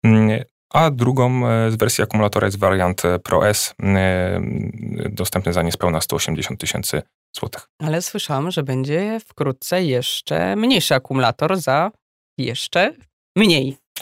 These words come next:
Speaker 1: Zgadza się. Deklarujemy to, mm, także
Speaker 2: Mhm.
Speaker 1: w nas-, w naszej ofercie, wydeklarowaliśmy to w momencie ogłoszenia oferty, e, i deklarowaliśmy to już znacznie wcześniej, że, że będzie dostępny także wariant, którego cena będzie wynosić mniej niż sto trzydzieści tysięcy złotych.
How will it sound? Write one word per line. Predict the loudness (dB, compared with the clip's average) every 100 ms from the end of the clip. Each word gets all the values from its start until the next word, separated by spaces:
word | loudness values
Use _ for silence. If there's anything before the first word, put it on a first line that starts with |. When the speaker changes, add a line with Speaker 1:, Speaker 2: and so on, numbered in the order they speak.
| -2
Speaker 1:
Zgadza | 2 2 2
się. | -4 -2
Deklarujemy | 0 2 4 4 2
to, | 2 0 0
mm, | -2 0
także | 2 4 4
Speaker 2:
Mhm. | 2 0
Speaker 1:
w | -4 2 4 4 2
nas-, | 0 -2 -2
w |
naszej | 0 2 0
ofercie, | 2 2 2
wydeklarowaliśmy | 0 -2 0 0 0 0 -2
to | -2
w |
momencie | 0 0 0
ogłoszenia | -2 0 0
oferty, | 0 2 0 2 -2 -4 -14 -14 -2
e, | 0 2
i | 2 0
deklarowaliśmy | 2 2 2 2 2 0
to | 0
już | 0
znacznie | 0 0 0
wcześniej, | 0 0 0 -6 -8
że, | -2 0 0
że | 0
będzie | 0 0 0
dostępny | 0 0 0
także | 0 0 0
wariant, | 2 2 2 -2
którego | -4 -2 0 -2
cena | 0 0 0
będzie | 0 -2 -2
wynosić | -2 -2 0 2
mniej | 4 4
niż | 4 2
sto | -2 -4
trzydzieści | -4 -4 -6 -4
tysięcy | -4 -4 -4
złotych. | 0 0 0 -4